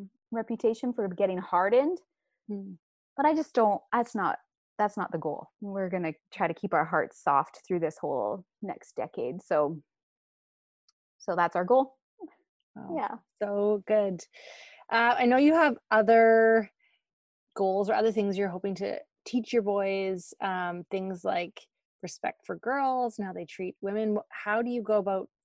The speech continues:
Speaker 2: doing that?
Speaker 1: So good. Yes.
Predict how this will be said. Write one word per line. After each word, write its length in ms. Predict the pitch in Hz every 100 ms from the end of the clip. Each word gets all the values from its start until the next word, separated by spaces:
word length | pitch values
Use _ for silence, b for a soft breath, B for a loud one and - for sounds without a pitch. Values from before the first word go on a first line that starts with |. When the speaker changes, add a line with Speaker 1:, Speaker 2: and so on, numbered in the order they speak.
| -
Speaker 2:
doing 240 | 170 156
that? 280 | 143 196 - _ - _ _ _ _ _ _ _ _ _ _
Speaker 1:
So 280 | - -
good. 300 | 214 - - -
Yes. 540 | 202 190 190 - -